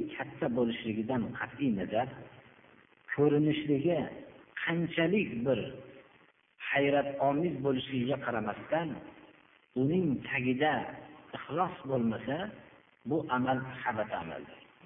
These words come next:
Ammo ko'rinishlikda kichkina amal bo'lishligiga qaramasdan, buning ostida ixlos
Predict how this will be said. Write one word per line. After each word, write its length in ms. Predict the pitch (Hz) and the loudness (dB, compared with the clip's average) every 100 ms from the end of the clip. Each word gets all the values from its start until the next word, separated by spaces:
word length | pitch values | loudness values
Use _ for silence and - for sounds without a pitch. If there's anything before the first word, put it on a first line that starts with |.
| - - _ _ _ - _ _ _ _ _ _ _ _ _ _ _ _ _ _ _ _ - | -20 -20 _ _ _ -20 _ _ _ _ _ _ _ _ _ _ _ _ _ _ _ _ 0
Ammo 400 | 170 208 202 120 - - - - | 2 2 2 0 -4 -10 -16 -14
ko'rinishlikda 920 | - 156 165 170 160 156 160 151 180 170 143 - - - - - - | 0 4 6 4 2 0 0 2 4 2 0 -6 -12 -16 -20 -20 -8
kichkina 540 | - - - 165 190 208 - | -8 -6 -2 2 4 2 2
amal 300 | 147 156 143 123 | 2 4 2 2
bo'lishligiga 600 | 147 139 143 139 127 127 | 0 0 -2 -2 0 0
qaramasdan, 600 | 120 104 95 - - 110 139 131 - - - - - | -2 -2 -4 -6 -2 -2 -4 -10 -16 -18 -20 -18 -2
buning 360 | 113 156 208 202 - - - - - - | 2 6 6 4 2 -6 -12 -18 -20 -4
ostida 560 | - 143 147 - 156 190 185 190 | 2 2 0 -2 2 4 2 0
ixlos 400 | 147 - 190 220 | -4 -2 -2 -2